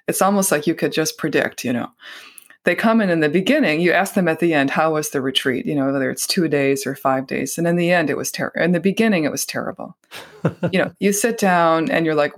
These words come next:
Speaker 1: "Why did I do this? This is awful. I have to sit here. My mind is racing. You know, I'm be-, I feel like I'm being tortured. You know, I have to sit here with myself." And what you find out there is that you don't really like being with yourself, you know.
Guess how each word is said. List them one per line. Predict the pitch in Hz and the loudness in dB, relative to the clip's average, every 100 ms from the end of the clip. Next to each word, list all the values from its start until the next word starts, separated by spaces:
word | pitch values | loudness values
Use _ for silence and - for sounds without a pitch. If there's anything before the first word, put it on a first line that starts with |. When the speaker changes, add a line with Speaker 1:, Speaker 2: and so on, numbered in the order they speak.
| - | 0
Speaker 1:
"Why | 165 156 | 0 2
did | 185 | -2
I | 131 | -4
do | - | -6
this? | - - - - - - | -8 -6 -6 -6 -6 -4
This | 185 | -4
is | 156 | -4
awful. | 143 135 143 - | -2 -2 -2 -2
I | 156 | 0
have | 185 - | 0 -2
to | 151 | -4
sit | - 208 | -2 0
here. | 202 196 175 170 | 2 2 4 2
My | 139 | 0
mind | 139 160 208 | 2 2 2
is | 190 - | 0 0
racing. | 165 160 - 160 156 156 - - - _ _ - | 0 -2 -2 -2 -2 -4 -8 -20 -20 _ _ -8
You | 170 | -4
know, | 156 147 - | 0 0 0
I'm | 170 | -2
be-, | 135 196 | 0 -2
I | - 185 | 0 0
feel | 202 | 0
like | 185 175 | 0 0
I'm | 147 | -2
being | 147 147 | -4 -2
tortured. | 202 214 208 190 175 170 | 0 0 2 2 2 0
You | 170 | -2
know, | 147 139 | 0 0
I | 156 | 0
have | 160 - | -2 -6
to | 147 | -6
sit | - 185 | -4 -2
here | 190 | 0
with | 160 160 - | 0 -2 -4
myself." | 139 - 151 139 147 | -4 -4 -2 -4 -4
And | 165 | -4
what | - | -2
you | 202 | 0
find | - 202 202 | 2 2 2
out | 247 311 - - _ - | 2 2 -2 -10 _ -10
there | 160 156 143 165 | -2 2 2 0
is | 185 | 0
that | 196 | 0
you | 202 | 0
don't | 202 254 254 | 0 0 0
really | 226 254 208 | 2 2 2
like | 165 156 185 185 | 0 0 0 -2
being | - 196 185 135 | -2 0 0 -2
with | 139 - | -6 -8
yourself, | 135 - 170 - - - _ _ _ _ _ _ _ _ _ _ | -8 -2 -2 -2 -8 -20 _ _ _ _ _ _ _ _ _ _
you | - 170 | -4 -4
know. | 82 | -4